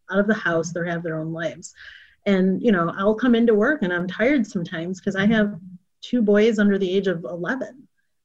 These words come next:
and they keep me busy. And he, he tells me all the time how jealous he is that I get to live that right now. And I'm looking at him like, "I'm exhausted." Um, and then I have, um,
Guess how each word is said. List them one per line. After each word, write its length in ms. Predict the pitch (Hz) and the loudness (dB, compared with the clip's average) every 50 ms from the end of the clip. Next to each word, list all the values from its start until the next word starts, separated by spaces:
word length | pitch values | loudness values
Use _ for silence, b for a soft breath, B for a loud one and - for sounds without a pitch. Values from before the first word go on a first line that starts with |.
| _ - | _ -4
and 80 | 180 | -2
they 100 | 190 190 | -2 -2
keep 200 | 185 - 247 214 | 0 0 0 2
me 140 | 202 202 190 | 2 2 2
busy. 400 | 156 185 226 220 - 180 165 165 | 2 0 0 0 0 0 0 -2
And 260 | - 170 170 180 185 165 | -4 -6 -6 -6 -6 -4
he, 520 | - 196 190 196 196 196 196 196 196 - - _ _ _ | -2 -2 0 2 0 0 0 -2 -4 -6 -8 _ _ _
he 220 | _ - 214 208 | _ -2 0 0
tells 240 | - 220 220 220 226 | 2 2 2 4 4
me 80 | 208 | 2
all 60 | 190 185 | 2 0
the 60 | 175 | 0
time 220 | - 208 196 180 | -2 -2 -2 0
how 240 | 165 175 170 175 165 | -2 -2 -2 -2 -2
jealous 560 | 165 175 170 175 190 190 185 185 180 175 - - | -2 -2 -2 -2 0 -2 -2 -4 -4 -8 -12 -14
he 120 | 147 139 | -14 -14
is 160 | - - - - | -14 -14 -14 -12
that 80 | 156 160 | -8 -6
I 120 | 165 175 | -6 -6
get 180 | 175 175 175 - | -6 -6 -8 -4
to 100 | - 165 | -4 -4
live 360 | 165 160 156 185 247 247 202 156 | -2 0 2 2 2 2 0 -4
that 100 | - - - - - | -8 -14 -14 -18 -18
right 160 | - 587 - _ 330 185 | -20 -20 -20 _ -8 -2
now. 340 | 202 208 - - - - _ _ - | -2 -2 -2 -4 -14 -20 _ _ -8
And 100 | 196 175 | -6 -2
I'm 160 | 185 196 208 | 0 2 2
looking 220 | 226 262 269 233 175 | 2 2 2 0 0
at 120 | 165 165 | 0 0
him 120 | 160 165 | -2 0
like, 160 | 170 170 170 - - | -2 -2 -4 -2 -2
"I'm 240 | 208 277 330 339 254 | 2 2 4 4 4
exhausted." 1000 | 175 175 170 156 165 165 202 285 330 - - - - - - - - 202 208 - - _ _ _ _ _ _ _ _ _ _ _ _ _ b b b b b _ _ _ _ _ _ _ _ _ - - | 4 2 0 0 0 0 0 0 -2 -4 -6 -12 -10 -10 -10 -6 0 0 0 0 0 _ _ _ _ _ _ _ _ _ _ _ _ _ b b b b b _ _ _ _ _ _ _ _ _ -8 -4
Um, 420 | 202 185 175 165 156 175 185 - B B B B B B B B _ _ _ _ _ _ - - _ _ - | -2 -2 0 -2 -2 -4 -6 -6 B B B B B B B B _ _ _ _ _ _ -20 -20 _ _ 0
and 120 | 233 233 - | 2 2 4
then 100 | 269 285 | 4 4
I 120 | 302 285 | 4 4
have, 260 | 285 277 254 254 233 - | 4 4 4 2 2 0
um, 420 | 233 233 226 220 220 220 220 | 0 2 2 4 4 2 2